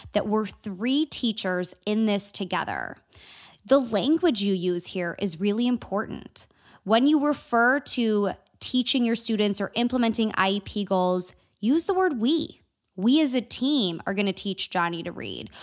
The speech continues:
We as a team are going to help Sarah decrease her negative behaviors. We as a team are going to help all of our kids become independent. Talk about your students as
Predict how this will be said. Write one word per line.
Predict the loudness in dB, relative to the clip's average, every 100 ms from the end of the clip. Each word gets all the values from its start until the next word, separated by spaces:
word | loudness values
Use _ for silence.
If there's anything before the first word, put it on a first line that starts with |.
| -18 -4
We | 4 6
as | 6 4
a |
team | -2 -2 -4 -2 0 0 -2 -2
are | 0
going | 0 0
to | -2
help | 0 2 0
Sarah | -2 0 2 2
decrease | 0 -4 -4 -4 -4
her | -4
negative | -2 -4 -8
behaviors. | -8 -10 -10 -8 -10 -12 -14 -18 -12
We | 0 4 4
as | 2
a |
team | 0 -2 -2 0 0 0
are | -2 -2
going | 0 -2
to |
help | 0 0 0 -2 0
all | 4 6
of | 6 4
our | 0
kids | 0 0 2 0 -4
become | -8 -4 0 0
independent. | 0 -2 -4 -6 -6 -6 -8 -12 -18 -20 _ -20 -20 -20 -14
Talk | 2 6 6
about | 6 4 4
your | 0
students | -2 0 0 2 0 0
as | 0